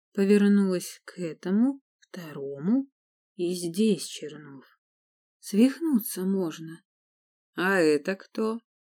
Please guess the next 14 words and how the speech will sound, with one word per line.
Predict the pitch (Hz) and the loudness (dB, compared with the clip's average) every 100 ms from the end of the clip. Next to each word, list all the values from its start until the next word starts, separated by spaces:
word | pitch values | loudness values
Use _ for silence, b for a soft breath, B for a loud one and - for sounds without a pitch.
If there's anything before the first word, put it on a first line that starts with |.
| _ _ _ _ | _ _ _ _
спросил | - - 156 160 151 | -14 -8 -8 0 0
Мельников | 160 139 123 - 127 | 2 0 -2 -8 -10
у | 151 | -10
вдовы. | 143 160 185 143 127 _ _ _ _ _ _ _ _ - | -6 -8 -6 -10 -12 _ _ _ _ _ _ _ _ -6
Вдова | 202 202 202 202 | 0 4 4 4
глянула | 190 180 175 160 | 2 0 0 0
на | 160 | -2
покойника, | 180 - 269 262 214 165 151 | -4 -4 0 2 2 -2 -4
повернулась | 160 170 180 208 240 185 - | -2 -2 -2 0 2 0 -6
и | |
подошла | - - 170 208 226 | -8 -8 -8 -8 -12
к | _ | _
первому | 180 180 180 180 190 | -6 -4 -4 -8 -10
Чернову. | - 170 156 139 127 139 | -10 -8 -6 -8 -10 -18